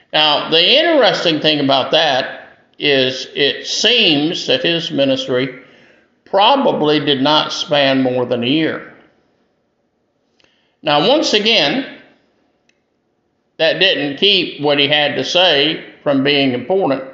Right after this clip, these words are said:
I mean, look at Jesus. I mean, Jesus worked many more years as a carpenter than he did as a preacher teacher. You know, um,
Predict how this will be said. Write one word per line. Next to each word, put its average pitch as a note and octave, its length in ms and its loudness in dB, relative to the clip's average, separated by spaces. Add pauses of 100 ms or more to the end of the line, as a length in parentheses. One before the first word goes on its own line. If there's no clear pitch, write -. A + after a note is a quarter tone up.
(440)
I - 40 -10
mean, F3+ 160 2
look C4+ 220 2
at G3+ 140 -2
Jesus. - 840 -4 (960)
I C#3+ 60 -8
mean, D3 280 0
Jesus E3 520 -2
worked D3 640 0
many F#3+ 320 0
more D3 280 2
years C#3 500 0
as A#2+ 160 -8
a C3+ 60 -6
carpenter C3+ 600 -2
than B2 200 -2
he B2 80 -4
did B2 280 0
as B2 160 -4
a A2+ 100 -4
preacher D3 420 -2
teacher. - 560 -4 (1700)
You C3+ 100 -10
know, A#2+ 360 -4
um, A#2 600 -2